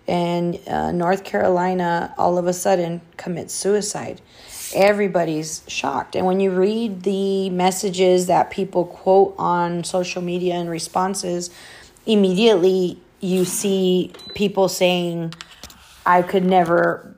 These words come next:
believe this happened. I can't believe she did X, Y, Z. There's no way. She was so happy. Um, she lived this awesome life. I mean, hell, she even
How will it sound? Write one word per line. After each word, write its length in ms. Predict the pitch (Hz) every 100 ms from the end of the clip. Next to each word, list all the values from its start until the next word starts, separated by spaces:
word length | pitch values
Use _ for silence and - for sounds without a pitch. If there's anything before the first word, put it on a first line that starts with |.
| -
believe 320 | 170 170 170 165
this 160 | 160
happened. 500 | - 135 - 98 131 -
I 180 | 165
can't 380 | 175 - 180 175
believe 420 | 170 165 170 170
she 260 | - - 175
did 260 | 160 165 160
X, 260 | 165 -
Y, 200 | 170 160
Z. 320 | 156 156 165 160
There's 300 | 175 180 185
no 160 | 190
way. 340 | 180 180 175 175
She 180 | - 185
was 180 | 175
so 160 | 175 180
happy. 720 | 151 165 165 - 175 170 170 - - - -
Um, 500 | 170 170 165 160 160 - _ _ _ _ - -
she 300 | - 208 196
lived 220 | 196 180
this 180 | 180 -
awesome 380 | 160 180 - 180
life. 380 | 170 160 160 165
I 100 | 170
mean, 300 | 175 170 170 -
hell, 340 | 165 165 180 165
she 320 | - 190 202
even 300 | 185 180